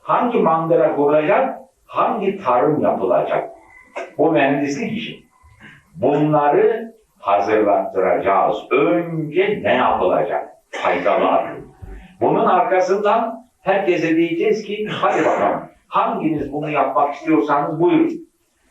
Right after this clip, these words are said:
"İyi ama hocam, ben bunu yapmak istiyorum, ben de bir mermer atölyesi kurmak istiyorum ama param yok."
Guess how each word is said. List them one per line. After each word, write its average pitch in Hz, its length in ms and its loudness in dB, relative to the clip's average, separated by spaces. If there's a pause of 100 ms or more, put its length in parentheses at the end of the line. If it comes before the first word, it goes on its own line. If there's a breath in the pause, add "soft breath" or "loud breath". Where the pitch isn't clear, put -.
(140)
"İyi 131 220 2
ama 175 260 2
hocam, 170 380 0
ben 147 240 0
bunu 156 220 -4
yapmak 135 420 0
istiyorum, - 300 0
ben - 100 0
de - 120 2
bir 117 120 -2
mermer 113 320 2
atölyesi 104 540 -2
kurmak 95 400 -2
istiyorum 107 480 -2
ama 151 280 2
param - 380 0
yok." - 200 -2